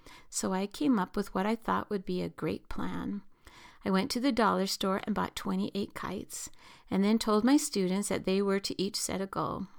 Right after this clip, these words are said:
something they could improve on in their schoolwork. And then when everyone had reached their goal, we would take the kites outside and fly them.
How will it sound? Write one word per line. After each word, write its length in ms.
something 540
they 160
could 180
improve 400
on 240
in 180
their 120
schoolwork. 680
And 160
then 160
when 220
everyone 380
had 160
reached 340
their 120
goal, 460
we 100
would 160
take 240
the 80
kites 460
outside 600
and 180
fly 260
them. 320